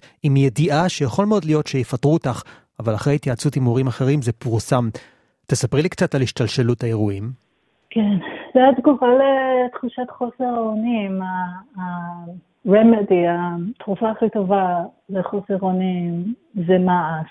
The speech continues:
Speaker 2: הרבה מה-, מה שאנחנו עובדים עם אנשים בצורה טיפולית, זה לעצור שנייה מעשייה ולהתחבר לרגשות, אבל כשהרגשות הם כאלה גדולים, ושהמצב הוא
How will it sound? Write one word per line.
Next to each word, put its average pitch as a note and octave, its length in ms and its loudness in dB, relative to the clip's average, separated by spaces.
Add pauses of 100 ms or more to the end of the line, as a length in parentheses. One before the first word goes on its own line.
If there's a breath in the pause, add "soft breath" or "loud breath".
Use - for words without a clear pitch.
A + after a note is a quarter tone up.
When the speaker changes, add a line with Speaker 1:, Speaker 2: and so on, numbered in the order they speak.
(560 soft breath)
Speaker 2:
הרבה F#3 240 6
מה-, G3+ 680 2 (300)
מה F#3 140 -10
שאנחנו F#3 480 -6
עובדים F3+ 320 2
עם F#3 160 0
אנשים F3 680 -4 (520)
בצורה F3 340 2 (160)
טיפולית, F3+ 520 6
זה E3+ 180 2 (440)
לעצור B3+ 720 4 (140)
שנייה F3 560 -6
מעשייה E3+ 720 -4
ולהתחבר E3 500 -4
לרגשות, F3+ 640 -2 (720 soft breath)
אבל F3+ 220 2
כשהרגשות F3+ 760 0
הם B3 100 4
כאלה G3 300 2
גדולים, F#3+ 480 0
ושהמצב E3+ 1300 -4
הוא G#3 120 4